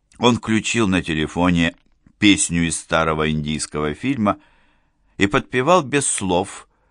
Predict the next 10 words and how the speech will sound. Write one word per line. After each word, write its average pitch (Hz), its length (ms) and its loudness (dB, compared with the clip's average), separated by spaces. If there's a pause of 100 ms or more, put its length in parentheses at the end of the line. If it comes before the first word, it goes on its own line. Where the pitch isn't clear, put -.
(400)
но 110 200 4
очень 104 340 2
уверенно. 76 680 -2 (640)
Биру 120 720 0 (340)
долокал 101 600 4
холодный 78 600 -2
чай 151 420 -4 (540)
и 98 120 2
потрусил 127 580 -2
прочь 117 500 -2